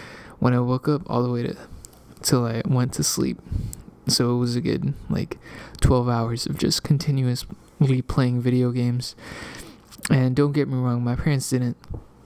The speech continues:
like, not take care of me, but it was on the times that, like, they weren't able to take care of me. So whenever they were at work, that it was really bad, 'cause, I mean, whenever my parents were home,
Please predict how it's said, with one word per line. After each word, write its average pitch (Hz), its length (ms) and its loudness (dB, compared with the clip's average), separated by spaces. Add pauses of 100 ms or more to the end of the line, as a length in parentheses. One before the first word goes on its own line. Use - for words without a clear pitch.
(680)
like, 120 400 2 (1300)
not 127 440 2
take 156 180 2
care 165 180 2
of 165 120 -2
me, 185 180 2 (960)
but 127 160 4
it 131 120 2
was 131 260 2
on 127 160 0
the 123 100 0
times 123 360 -2
that, - 140 -2
like, 131 220 -4
they 123 160 2
weren't 123 340 0
able 127 240 0
to 127 80 0
take 123 240 -2
care 123 120 0
of 131 80 0
me. 147 260 0
So 143 140 0
whenever 127 420 2
they 127 140 4
were 120 180 0
at - 120 -10
work, 123 360 0
that 123 320 -2 (580)
it 127 60 2
was 127 260 4
really 127 300 2
bad, 123 320 0
'cause, 131 140 0
I 127 80 2
mean, 127 240 2
whenever 135 280 2
my 123 160 0
parents 120 300 -2
were 123 140 0
home, 123 320 0